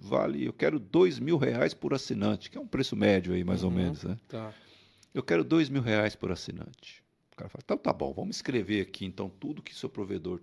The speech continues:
Speaker 1: tem, como que está tudo,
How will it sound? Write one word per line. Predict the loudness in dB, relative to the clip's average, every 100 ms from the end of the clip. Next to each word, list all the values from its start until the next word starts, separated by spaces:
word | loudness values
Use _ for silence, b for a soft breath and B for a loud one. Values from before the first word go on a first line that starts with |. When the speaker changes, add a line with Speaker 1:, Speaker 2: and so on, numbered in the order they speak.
| 2
Speaker 1:
tem, | 2 0 -8 _ b b b b b
como | -4 -4
que | -6
está | -8 -4 -6
tudo, | -4 -2 0 -2 -6